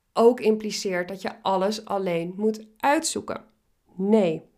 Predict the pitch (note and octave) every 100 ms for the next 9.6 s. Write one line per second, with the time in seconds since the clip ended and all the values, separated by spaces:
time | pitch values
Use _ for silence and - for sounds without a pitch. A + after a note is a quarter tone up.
0 | _ _ _ _ - A3 B3 C#4+ - A3
1 | F3+ A3 F#3 B3 - - F#3+ F#3 F#3+ -
2 | - - A3 - C4 D#4 G#3 E3+ E3+ -
3 | _ _ _ _ B3+ C4 A3+ A#3 - G#3
4 | A#3+ C#4+ - - A3+ F#3+ F#3+ F#3+ F#3+ F3
5 | F3 G#3 F#3 - - - _ _ _ _
6 | _ _ _ _ - F4+ F#4+ G#3+ F3 -
7 | - D#3+ D#3 D#3 D#3 E3+ - _ _ _
8 | _ G3 B3+ B3 F#3 A3 E4 D#4+ G#3 -
9 | F#3 E3+ D3 D#3 - F3